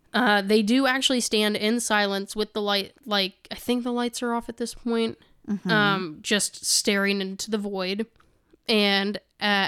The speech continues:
Speaker 1: after a few moments, you see what very unfortunately looks like <laughs> someone crouched down, crawling across the floor on their hands and feet. And you see, it looks like they turn their face at the camera and their eyes flash and it, you,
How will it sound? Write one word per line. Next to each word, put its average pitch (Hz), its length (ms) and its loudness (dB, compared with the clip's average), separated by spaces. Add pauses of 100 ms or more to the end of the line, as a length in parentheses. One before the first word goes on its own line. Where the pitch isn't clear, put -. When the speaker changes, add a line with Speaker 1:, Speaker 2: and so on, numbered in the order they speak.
Speaker 1:
after 202 160 -2
a 196 60 -2
few 285 180 0
moments, 269 400 2
you 226 80 -2
see 220 500 -2 (460)
what 214 280 2
very 262 500 0
unfortunately 185 1200 -4 (380)
looks 214 300 -2
like 262 200 4
<laughs> - 0 -
someone 208 800 0 (360)
crouched 233 480 0
down, 190 540 0 (500)
crawling 247 560 2
across 220 500 -4
the 220 80 -2
floor 202 460 -4
on 202 200 -2
their 190 140 -2
hands 202 380 0
and 220 160 0
feet. 233 460 -6 (480)
And 214 240 4
you 214 100 0
see, 220 640 -2
it 226 180 4
looks 226 320 2
like 240 180 2
they 220 120 2
turn 233 380 0
their 214 140 0
face 220 360 -2
at 220 100 -8
the 214 100 -4
camera 214 500 2
and 208 220 2
their 208 180 0
eyes 202 320 0
flash 196 420 -2
and 208 140 4
it, 202 100 -2
you, 208 180 -2